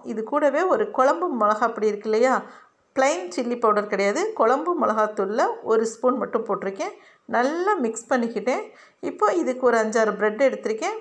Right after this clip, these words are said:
ஃபஸ்ட்டு நான் பிரெட்டை வந்து நல்லா ரோஸ்ட் பண்ணிக்கிறேன். ரோஸ்ட் பண்ணிவிட்டு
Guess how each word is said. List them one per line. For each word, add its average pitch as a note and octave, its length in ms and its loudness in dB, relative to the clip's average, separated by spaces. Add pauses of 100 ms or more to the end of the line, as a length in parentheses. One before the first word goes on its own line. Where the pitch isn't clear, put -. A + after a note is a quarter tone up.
ஃபஸ்ட்டு B3 440 -4
நான் F3+ 200 0
பிரெட்டை G#3 320 -2 (100)
வந்து A#3+ 160 -6 (140)
நல்லா B3 220 0 (160)
ரோஸ்ட் A#3+ 320 -2
பண்ணிக்கிறேன். E3+ 420 -6 (680)
ரோஸ்ட் E4 300 2
பண்ணிவிட்டு C4 280 -2